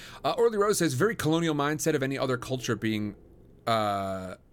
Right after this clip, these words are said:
oh, uh,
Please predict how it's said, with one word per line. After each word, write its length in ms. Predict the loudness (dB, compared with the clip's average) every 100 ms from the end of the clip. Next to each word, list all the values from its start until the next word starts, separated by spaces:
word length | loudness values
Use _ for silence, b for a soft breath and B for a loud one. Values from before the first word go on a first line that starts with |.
| -20 -20 -20 -20 -20 -20 -20 -20 -20 -20 -20 -20 -20 -20 -20 -20 -2
oh, 240 | 2 2 -2 B B
uh, 120 | -4